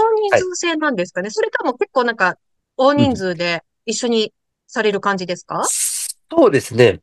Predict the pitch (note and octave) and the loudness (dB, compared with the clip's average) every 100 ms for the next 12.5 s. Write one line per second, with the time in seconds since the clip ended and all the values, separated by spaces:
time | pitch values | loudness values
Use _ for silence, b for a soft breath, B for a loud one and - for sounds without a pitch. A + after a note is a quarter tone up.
0 | - F3 F#3+ G3 F#3+ G3 E3+ D#3 - _ | 0 2 4 2 4 6 6 4 -2 _
1 | _ _ _ A3 A4 A4 D#4 D3+ D#3+ E3+ | _ _ _ 6 6 6 4 6 6 4
2 | - B2 F#2+ F2 - _ _ _ _ _ | 2 -2 -4 -6 -14 _ _ _ _ _
3 | _ _ _ - B2+ F3+ F3+ E3 D#3 C#3+ | _ _ _ -4 2 4 4 4 2 2
4 | G2 F2 B2 _ - F#2 F2 F2+ A2 F#2+ | 0 -8 -16 _ -12 -10 -4 0 2 2
5 | F4+ F#4+ D4+ E3 - C4 D#4 D4+ A3 - | 0 0 -2 -4 -8 0 2 2 0 -8
6 | _ - - - - - - - - A#4+ | _ -8 0 2 2 -2 -6 2 4 6
7 | G#3+ F3+ E3 C3+ B2+ A#2 G#2+ G2 F#2 - | 8 6 6 6 6 4 2 0 -4 -6
8 | A#2+ C#3 B2 G2+ B2+ C#3 G2 F#2+ - D#4+ | 0 2 2 2 -4 -8 -6 -6 -4 -4
9 | - - C#3+ - G3 E3 G3 A#3+ C#4 F3+ | 0 4 4 4 4 6 6 6 4 4
10 | G#2 G2 G2 E2+ B2 - - - - C3 | 2 -2 -4 -8 -10 -12 -12 -14 -18 -12
11 | D#3+ G#3+ D#4 D#4+ D#4 D#4 C#4 A3 - _ | -6 0 2 4 4 4 0 -4 -10 _
12 | _ _ - F#2 | _ _ -6 -4